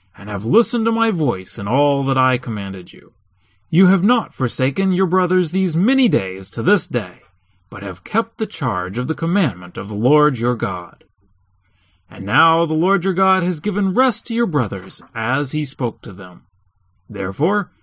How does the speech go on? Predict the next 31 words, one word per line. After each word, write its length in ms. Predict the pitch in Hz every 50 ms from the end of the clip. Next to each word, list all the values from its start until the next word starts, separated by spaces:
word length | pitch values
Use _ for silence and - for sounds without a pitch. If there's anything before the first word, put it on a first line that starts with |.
| _ _ _ _ _
turn 340 | - - 277 285 277 233 185
now 320 | 151 127 110 98 101 113
and 140 | 170 220 240
go 160 | 233 269 277
to 80 | 269 254
your 160 | 247 247 240
tents, 500 | - - - - 104 - - 117 - - -
to 120 | - 233
the 100 | 208 254
land 440 | 247 226 247 262 254 254 247 240 247
of 60 | 220
your 120 | 240 240
possession, 680 | - - 220 214 175 143 127 123 - - - 110 107 117
which 200 | 151 175 - -
Moses, 580 | 131 120 131 165 196 190 160 165 190 175 - -
the 140 | - 202
servant 480 | - - - - 165 185 175 165 180 170
of 80 | 185 170
the 60 | 175
Lord, 340 | 156 151 160 170 165 151 135
gave 320 | 147 143 131 120 95 -
you 160 | 101 92 90
beyond 420 | 90 87 95 98 101 107 107 110 107
the 60 | 107
Jordan. 500 | 101 113 113 117 113 104 95 87 82 - _ _ _ _ _ _ _ _ _ _ _ -
Only 280 | 117 104 110 120 127 135
be 180 | 131 147 143
very 420 | 135 117 110 120 127 156 180 180 175
careful 440 | - 180 190 208 202 - 208 208 196
to 220 | - 196 208 202
observe 640 | 202 180 156 131 165 196 196 180 170 160 156 147